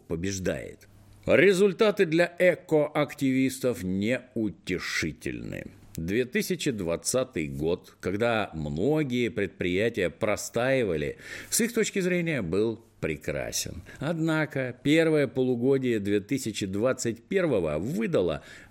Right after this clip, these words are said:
резкий рост спроса на электроэнергию, а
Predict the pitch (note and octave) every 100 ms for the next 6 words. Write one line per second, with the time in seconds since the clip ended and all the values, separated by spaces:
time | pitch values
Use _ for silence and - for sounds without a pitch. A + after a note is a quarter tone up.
0 | - E2+ G#2 E3+ F3+ - E3 D#3 D3+ D3
1 | D3+ B2+ - - - - - C#3 F#3+ F#3+
2 | G#2 F2+ F2 C#3 D#3 - D#2 C#2 D2 G#2
3 | - G2 G#2+ - F2+ F2+ C2 C2 B1+ A#1+
4 | A1+ A#1+ A1+ - - - G#2 G#2+ G2+